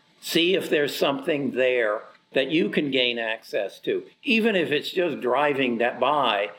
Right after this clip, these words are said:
and, and familiarizing yourself with it. And then, like, um,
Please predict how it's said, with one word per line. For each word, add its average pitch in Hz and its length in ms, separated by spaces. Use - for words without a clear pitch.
and, 127 340
and 135 180
familiarizing 123 840
yourself 104 440
with 101 160
it. 98 100
And 143 260
then, 143 460
like, 151 440
um, 117 460